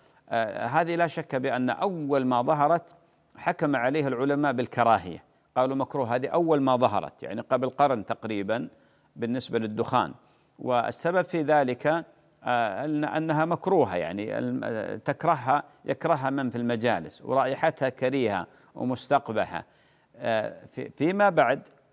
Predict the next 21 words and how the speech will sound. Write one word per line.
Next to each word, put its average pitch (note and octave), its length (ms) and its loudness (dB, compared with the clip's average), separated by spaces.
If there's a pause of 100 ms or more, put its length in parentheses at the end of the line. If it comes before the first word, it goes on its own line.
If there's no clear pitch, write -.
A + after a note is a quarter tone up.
(240)
لما، A#2+ 440 0
آه، A2 720 -2
أصدرت، F3 560 2
آه، A2+ 260 0
منظمة B2 640 0
الصحة - 360 -4
العالمية، A#2 800 0
أصدرت C#3 460 -2
ال-، A#2+ 380 2 (460)
المستشفيات، B2 1200 2
تكلم E3+ 480 0
الأطباء B2 760 2 (520)
بأن B2 380 0 (320)
هذا E3 320 0
الدخان B2+ 580 0
وهذه C3 400 0
الأرجيلة، C3 640 2 (480)
آه، G#2+ 360 0
سبب D#3+ 420 2
من C3 120 -2
أسباب C3 460 0